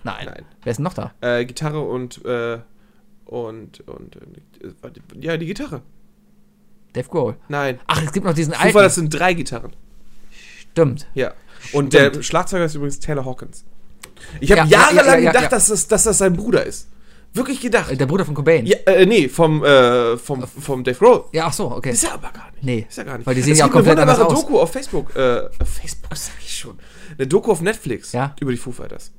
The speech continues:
Speaker 2: Ka-, solltest du dir mal angucken.
Speaker 1: Äh, die hab ich sogar letztens, ich, <laughs> ja, ich
Speaker 2: Da
Speaker 1: dachte
Speaker 2: würdest du, da w-, w-, hättest du doch
Speaker 1: Nee,
Speaker 2: ein
Speaker 1: nee,
Speaker 2: wissen
Speaker 1: ich,
Speaker 2: müssen.
Speaker 1: ich hab's halb geguckt, also eigentlich hab ich nur fünf Minuten geguckt, weil ich dachte, ach, jetzt hätte ich Bock auf ein Konzert. Und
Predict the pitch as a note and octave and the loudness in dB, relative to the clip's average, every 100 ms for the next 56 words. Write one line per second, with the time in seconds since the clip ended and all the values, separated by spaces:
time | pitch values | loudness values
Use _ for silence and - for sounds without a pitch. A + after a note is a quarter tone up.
0 | - - - - - - F3 G3 G3 F#3+ | -20 -20 -20 -14 -12 -8 -8 -8 -10 -10
1 | E3 - D3 D3 C3+ G#3 B3+ G3+ C#3+ C3 | -10 -6 -2 -2 -2 -2 -4 -4 -4 -4
2 | C#3+ - - F3 - E3+ D#3+ C3+ B2 D3 | -4 -8 -6 -2 4 6 6 4 2 4
3 | F3 - C4+ - G3+ G#3+ G3+ A#3 G3+ - | 4 6 4 4 2 2 6 4 4 0
4 | A3+ A#3 D#4 - G3+ G3 E3+ C#4+ G#3+ F3+ | 0 0 2 4 6 6 2 2 2 6
5 | G3 G3+ A3 A3+ E3 D#3+ D3+ D#3 D3+ E3+ | 6 6 6 4 2 2 2 2 2 -2
6 | E3+ E3 D#3+ F3+ F3+ A3+ G3 C#3 D3 E3 | -2 -2 -4 -4 -2 -2 -2 -4 -2 0
7 | D3+ - - F#3 - - A#2 - C#3 D3 | 0 -2 -4 -4 -6 -6 -8 -6 -8 -8
8 | - - - D3+ D3 D#3+ - B2 F#2 | -8 -8 -8 -8 -6 -6 -4 -4 -6